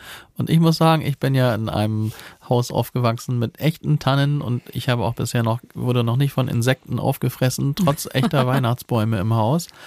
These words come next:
Speaker 1: Aber ich muss auch sagen, diese, das klingt so fürchterlich, <laughs> diese Plastiktanne. <laughs> Es klingt fürchterlicher, als es ist. Es ist wirklich okay.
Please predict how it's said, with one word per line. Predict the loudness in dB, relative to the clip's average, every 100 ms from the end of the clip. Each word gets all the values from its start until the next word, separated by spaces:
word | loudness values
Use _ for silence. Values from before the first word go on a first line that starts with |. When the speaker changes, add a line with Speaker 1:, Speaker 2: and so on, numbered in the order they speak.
| -20 -20 -20 -6
Speaker 1:
Aber | 0 2 2
ich | 2 0
muss | 0 -2
auch | -4 -6
sagen, | -2 -2 0 0 -2 -4 -14 -20 _
diese, | -2 2 2 0 -6 -20 -6
das | -6 -4
klingt | -2 0
so | 0
fürchterlich, | 0 2 2 2 2 2 0 0
<laughs> |
diese | -2 -4 -6
Plastiktanne. | -2 0 0 -2 -2 0 0 2 2 2 -2
<laughs> | 0 0 0 0 -4 -2 -6 -6 _ _ -10 -8 -8 -4
Es | -2 -2
klingt | 0 0 0
fürchterlicher, | -8 -2 0 0 0 2 2
als | 2
es | 0 -2
ist. | -4
Es | -2 -2
ist | -2 -4
wirklich | 0 2
okay. | 2 2 2 0